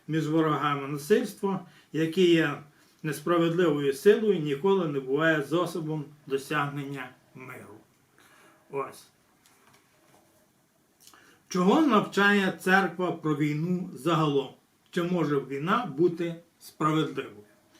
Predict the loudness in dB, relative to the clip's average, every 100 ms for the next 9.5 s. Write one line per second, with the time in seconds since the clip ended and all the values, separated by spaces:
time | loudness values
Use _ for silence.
0 | _ -20 -14 -2 4 4 4 4 4 4
1 | 4 4 4 4 4 2 -2 -8 _ _
2 | -2 0 2 2 2 2 2 2 2 0
3 | 2 0 0 -8 -6 -4 -2 -2 0 0
4 | -2 -6 -16 -20 -20 _ -20 _ _ _
5 | _ _ _ -2 0 0 2 2 2 -4
6 | -2 2 2 0 -2 -2 -4 -6 -2 -2
7 | 2 2 2 -4 -8 0 4 4 4 0
8 | -2 0 0 2 0 0 -4 -6 -4 -2
9 | -2 -2 -2 -2